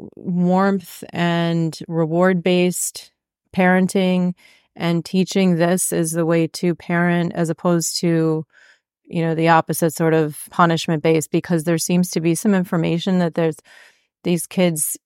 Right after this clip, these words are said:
if they have this, if they really have, you know, as children, they're gonna maybe become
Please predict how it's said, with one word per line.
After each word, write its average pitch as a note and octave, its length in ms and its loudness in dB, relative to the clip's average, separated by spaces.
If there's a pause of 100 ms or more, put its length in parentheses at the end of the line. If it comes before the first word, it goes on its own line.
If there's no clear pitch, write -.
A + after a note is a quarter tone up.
(360)
if D#3 200 0
they F3+ 140 2
have E3 420 2
this, D#3+ 360 -2
if - 120 -10
they F3+ 100 2
really D#3+ 340 2
have, D#3 600 -2 (840)
you F3+ 120 -2
know, D3 140 0
as D#3+ 240 -4
children, E3+ 340 0
they're D#3+ 140 0
gonna E3 180 0
maybe D#3 320 0
become D#3+ 580 -2